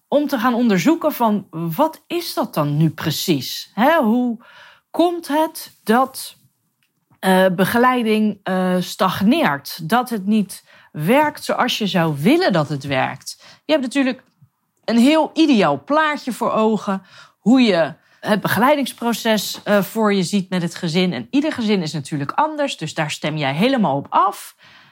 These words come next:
Maar het loopt gewoon niet. En, eh, daar heb je last van. Nou, ik ga je meenemen in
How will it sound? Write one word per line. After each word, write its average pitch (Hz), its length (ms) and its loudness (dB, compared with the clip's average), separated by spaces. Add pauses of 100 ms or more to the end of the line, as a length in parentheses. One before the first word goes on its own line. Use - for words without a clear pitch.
(160)
Maar 170 420 2 (140)
het 339 240 -8
loopt 180 260 0
gewoon 339 340 0
niet. - 500 -10 (600)
En, 262 360 0
eh, 220 280 2
daar 294 180 4
heb 190 140 -4
je 156 80 -8
last - 360 -6
van. 233 360 -6 (340)
Nou, 175 280 -2
ik 285 100 -2
ga 339 120 0
je 311 140 0
meenemen 131 720 -4
in 277 340 -2